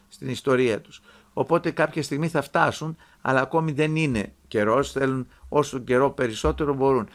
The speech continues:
Θα δείτε όταν σταματήσει, και ήδη έχει αρχίσει αυτή η διαδικασία, να σταματήσει να,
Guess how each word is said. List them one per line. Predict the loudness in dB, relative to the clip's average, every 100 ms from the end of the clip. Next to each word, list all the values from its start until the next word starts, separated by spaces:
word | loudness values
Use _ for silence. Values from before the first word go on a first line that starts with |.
| -18 _
Θα | 0
δείτε | 2 2 2
όταν | 0 0
σταματήσει, | -2 0 0 0 -2 -2
και | 0 0
ήδη | 2 2
έχει | 0
αρχίσει | -4 -4 -6 -4
αυτή | -4 -4
η |
διαδικασία, | -2 -2 -4 -4 -6 -4 -2 -2 -4 -10 -20 _
να | -8 -4
σταματήσει | -2 0 0 0 -2 -4
να, | -4